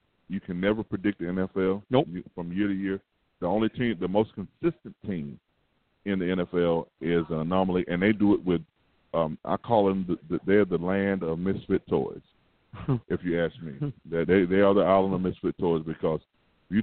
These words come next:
Speaker 1: take Danny Amendola and put him on another team.
Speaker 2: Which we'll
Speaker 1: Uh,
Speaker 2: find
Speaker 1: you
Speaker 2: out take, this year 'cause he's going to
Speaker 1: we'll,
Speaker 2: Miami,
Speaker 1: we'll
Speaker 2: so
Speaker 1: find
Speaker 2: we'll
Speaker 1: out.
Speaker 2: find out he's going
Speaker 1: We'll
Speaker 2: back.
Speaker 1: find out.
Speaker 2: Yep.
Speaker 1: He's going to, going back to Miami. You take, uh, James White, put him on another team.
Speaker 2: We'll find out.
Speaker 1: We'll
Speaker 2: Mm-hmm.
Speaker 1: find out.
Speaker 2: Mm-hmm.
Speaker 1: <laughs> You take all of these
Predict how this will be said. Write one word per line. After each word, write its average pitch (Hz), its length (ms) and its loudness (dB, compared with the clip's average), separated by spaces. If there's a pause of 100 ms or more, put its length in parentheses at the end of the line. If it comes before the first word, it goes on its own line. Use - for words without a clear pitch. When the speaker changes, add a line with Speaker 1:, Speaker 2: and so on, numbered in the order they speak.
Speaker 1:
take 110 180 4 (300)
Danny 107 220 0
Amendola 107 600 0 (180)
and - 100 -16
put 113 120 0
him 101 100 0
on 101 120 0
another 101 320 0
team. 95 340 -2 (560)
Speaker 2:
Which - 160 -2
we'll 151 100 4
Speaker 1:
Uh, 160 60 -4
Speaker 2:
find 139 180 2
Speaker 1:
you 131 60 6
Speaker 2:
out 131 40 2
take, 127 100 2
this 131 100 2
year 107 160 0
'cause 98 80 0
he's 127 80 0
going 131 140 0
to - 20 2
Speaker 1:
we'll, 143 100 0
Speaker 2:
Miami, 147 180 0
Speaker 1:
we'll 117 80 -10
Speaker 2:
so 113 60 -2
Speaker 1:
find 101 220 -2
Speaker 2:
we'll 98 80 2
Speaker 1:
out. 107 80 2
Speaker 2:
find - 20 -2
out 120 80 -6
he's 139 80 -14
going - 120 -2
Speaker 1:
We'll 95 60 0
Speaker 2:
back. 131 120 0
Speaker 1:
find 95 240 -4
out. 101 160 -6 (140)
Speaker 2:
Yep. 127 160 -2 (100)
Speaker 1:
He's 82 240 -14
going 85 200 -4
to, 82 60 -2
going 87 240 -4
back 92 160 -2
to 101 60 -10
Miami. 101 520 -4
You 90 120 -4
take, 98 280 0
uh, 76 300 -2 (220)
James 95 300 -2
White, 104 280 -2 (260)
put 101 120 2
him 95 100 0
on 98 120 0
another 98 340 0
team. 98 320 -2
Speaker 2:
We'll 104 120 -4
find 117 260 4
out. 120 200 2
Speaker 1:
We'll 95 180 2
Speaker 2:
Mm-hmm. 135 80 -4
Speaker 1:
find 101 320 2
out. - 140 2 (120)
Speaker 2:
Mm-hmm. 127 200 -6 (300)
Speaker 1:
<laughs> - 240 -6 (240)
You 220 140 4
take 113 220 0
all 110 320 2
of 123 60 0
these 127 180 2